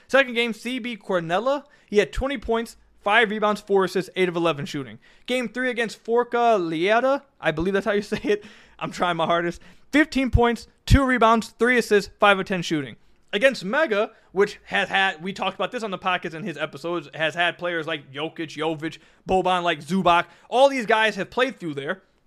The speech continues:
He had eighteen points, ten rebounds, nine assists, five steals, four blocks on four, five of fourteen shooting. Next game against Derby Montenegro, he had nineteen points,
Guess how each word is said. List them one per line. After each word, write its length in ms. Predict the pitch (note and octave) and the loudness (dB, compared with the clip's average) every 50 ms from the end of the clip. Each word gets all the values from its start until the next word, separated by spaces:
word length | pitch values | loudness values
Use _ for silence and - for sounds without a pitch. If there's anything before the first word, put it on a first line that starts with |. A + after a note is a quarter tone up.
| _ _ _ _ _ _ _ | _ _ _ _ _ _ _
He 160 | - A3+ A3 | 0 4 6
had 300 | A3+ G#3+ G#3 G#3 G3 - - _ | 6 8 6 6 4 2 -4 _
eighteen 340 | - F#3+ G#3+ G#3 - G#3+ G#3+ | 0 0 0 0 -2 -4 0
points, 380 | - - G#3 G#3 A3 A3 - - _ _ _ _ - | 2 2 2 2 2 0 -4 -10 _ _ _ _ -4
ten 220 | - G3+ G#3+ G3 | -2 0 0 2
rebounds, 500 | F3+ F#3+ G#3 F3 G3 G3 G3+ G#3 G3 - - _ | 2 0 2 4 6 6 6 4 2 0 -6 _
nine 260 | - D#3+ E3+ F#3+ A3+ A3 | 0 4 4 6 6 4
assists, 400 | G#3+ - G3 G3+ G#3 G3+ - - _ _ | 2 2 4 4 4 4 2 -4 _ _
five 380 | _ _ G#3+ F#3 G3 A3+ F#3+ - | _ _ 4 6 6 6 4 2
steals, 380 | - G3 F#3+ G3 G#3 G3+ - - _ | 0 2 4 6 6 4 2 -4 _
four 340 | - - - G#3+ A3 A3 A3 | -2 2 6 8 10 10 10
blocks 440 | F3 G3+ F#3+ F#3 F#3 G3 - - - - - - | 10 8 6 6 4 2 -2 -8 -14 -12 -4 -2
on 120 | G3 F#3 | -2 -2
four, 280 | - - G3+ G3+ G3+ - | 2 4 4 4 4 6
five 200 | - G3+ G3 F#3+ | 6 6 6 6
of 80 | F#3 - | 4 2
fourteen 340 | G3+ G3 F3+ - F#3 F3 | 0 0 0 0 -2 -4
shooting. 360 | E3 - F#3 D#3 C3+ A#2+ A2 - _ _ _ _ _ - | -2 -2 -4 -4 -4 -6 -10 -16 _ _ _ _ _ -6
Next 260 | - G3+ C4+ A3+ - | -4 -4 -4 -4 -4
game 240 | - F#3+ F#3 G3+ G3+ | -4 -4 -4 -4 -4
against 300 | F#3 F3 F3+ E3 D#3+ C#3 | -6 -6 -8 -8 -8 -6
Derby 440 | C#3 E3 F#3+ G#3 G3+ F#3 G#3+ G#3+ G3+ E3+ D3+ - | -4 0 2 2 2 2 -2 -6 -6 -8 -12 -16
Montenegro, 1200 | D3+ D#3 D#3 D#3+ E3 F3+ G3 G3+ F#3+ - - F3 D#3 D#3+ F#3+ G#3+ A3 F3 D#3+ D3+ C#3 C#3+ E3+ F3 - - _ _ _ _ _ _ _ _ _ _ _ _ _ _ _ _ - - - | -16 -12 -8 -4 -2 0 0 0 -2 -4 -4 -4 -2 0 0 0 0 0 0 -2 0 0 -2 -4 -6 -12 _ _ _ _ _ _ _ _ _ _ _ _ _ _ _ _ -20 -6 -2
he 100 | G3+ A#3 | 2 4
had 160 | A3+ G3+ D#3+ | 4 6 6
nineteen 420 | E3+ G#3 A#3 B3+ - - B3+ A#3+ | 6 6 6 4 2 -2 -4 2
points, 420 | G3+ - G3+ G#3 A3+ A#3+ - - | 4 4 4 4 2 0 -4 -10